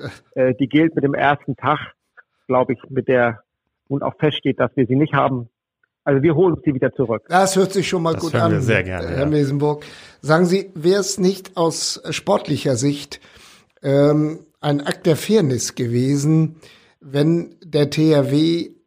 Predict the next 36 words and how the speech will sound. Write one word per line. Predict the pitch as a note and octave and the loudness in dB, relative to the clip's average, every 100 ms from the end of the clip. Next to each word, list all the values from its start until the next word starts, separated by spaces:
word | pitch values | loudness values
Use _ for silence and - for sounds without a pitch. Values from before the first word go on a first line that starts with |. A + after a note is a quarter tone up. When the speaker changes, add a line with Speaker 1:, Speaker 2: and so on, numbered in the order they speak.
| _ _ | _ _
Speaker 1:
auf | D3+ F#3 - | 0 0 0
den | - F3 E3+ | 0 2 0
Titel, | - F#3+ D3+ C3 D3 - - _ _ - - | -2 0 2 0 -2 -10 -20 _ _ -20 -18
ähm, | D3 C#3+ - - - D#3 | -14 -14 -16 -20 -12 -4
verzichtet | D#3+ D#3+ F#3+ - D3+ - | -2 0 -2 -2 -6 -4
hätte? | A#2+ B2+ | -6 -6
Die | B2+ D3 | -4 0
hätten | F3 F#3+ | 0 0
ja | F3 | 0
keinen | - E3 | 0 2
Nachteil | F3 F3+ - E3+ | 2 0 0 0
gehabt | D#3 D3+ E3 - | 2 0 -2 -4
in | C#3+ | -2
Sachen | C#3+ C3+ D3 | -2 -2 -2
Geld. | C3+ D3+ F3+ G3 - - - - _ | 2 4 4 2 -6 -20 -20 -20 _
Die | - D3 D3+ | -4 -4 0
sind | C#3 D#3+ D#3+ | 0 0 -2
genauso | - C#3+ D3+ D3 C#3+ | -4 0 2 2 2
wie | C#3+ C#3 C#3 C#3 | 2 2 0 -2
die | D3 D3 | -6 -6
S | C3+ - | -6 0
G | E3+ F#3 | 0 0
in | D3+ | -2
der | C3+ | -2
Champions | - E3+ F3 F#3+ F3+ F3 | -2 -2 0 0 0 2
League, | F3+ F3 F3 - - - - | 2 2 0 -14 -20 -20 -8
aber | E3 D3 D#3+ - F3 D#3 | 0 2 2 0 -8 -10
die, | D3 D#3+ D#3 E3+ _ _ E3 | -10 -8 -8 -10 _ _ -2
den | D#3 D#3+ | -2 0
offiziellen | G3 A3 A3 - E3+ D#3+ | 0 0 0 2 2 2
Titel, | D#3 G3 F#3 F3+ E3+ E3 - - - - | -2 -6 0 2 2 -2 -6 -18 -20 -18
äh, | - D#3+ D#3 | -2 2 2
mit | D#3 C#3+ | 2 0
sieben | C#3+ F#3+ F#3 | 0 0 0
Spielen | D3+ - F3 E3 D3 | -4 -2 0 2 2
weniger, | E3 F3 E3+ E3 D#3 D3 | 2 2 2 2 2 0